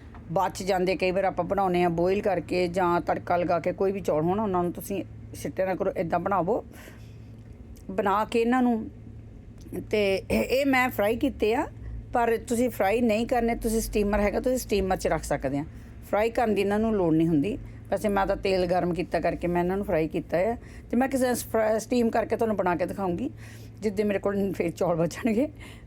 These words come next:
ਤੇ ਸਟੀਮ ਕਰਕੇ ਫਿਰ ਉਹਨਾਂ ਨੂੰ ਨੋਰਮਲ ਤੜਕਾ ਲਾ ਕੇ ਤੜਕੇ 'ਚ ਪਾ ਲਓ ਬਸ। ਸਨੈ-, ਉੱਦਾਂ ਹੀ ਖਾਣ ਲਈ ਚਾਹ ਦੇ ਨਾਲ। ਆਹ ਲਓ ਜੀ ਮੇਰੇ ਪਕੌੜੇ ਬਣ ਗਏ, ਮੈਂ ਉਹਨੂੰ ਸਾਰੇ ਦੇ ਤੇ।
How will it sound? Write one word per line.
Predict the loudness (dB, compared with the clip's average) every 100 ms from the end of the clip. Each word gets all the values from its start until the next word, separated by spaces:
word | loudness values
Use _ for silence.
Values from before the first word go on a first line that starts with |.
| -6
ਤੇ | 0 2 2 2
ਸਟੀਮ | 2 2 2
ਕਰਕੇ | 2 0 2
ਫਿਰ | 2 4
ਉਹਨਾਂ | 4 4
ਨੂੰ | 4 4
ਨੋਰਮਲ | 4 4 2
ਤੜਕਾ | 2 0 2 2
ਲਾ | 2
ਕੇ | 0
ਤੜਕੇ | 0 0 0 -4
'ਚ |
ਪਾ | 0 0
ਲਓ | 0
ਬਸ। | 0 -2 -4 -14 -16 -18 -16
ਸਨੈ-, | -6 0 2
ਉੱਦਾਂ | 2 2 0
ਹੀ | 0
ਖਾਣ | 2 2
ਲਈ | 2
ਚਾਹ | 2 0 2
ਦੇ | 2
ਨਾਲ। | 2 2 0 -4 -14 -16 -16 -18 -18 -18 -18 -14 -8
ਆਹ | -6
ਲਓ | -4
ਜੀ | 0
ਮੇਰੇ | 0 0
ਪਕੌੜੇ | -2 0 2
ਬਣ | 2 4 4
ਗਏ, | 2
ਮੈਂ | 2 2
ਉਹਨੂੰ | 2 0
ਸਾਰੇ | 0 0 0 -2 0
ਦੇ | 0 2
ਤੇ। | 0 0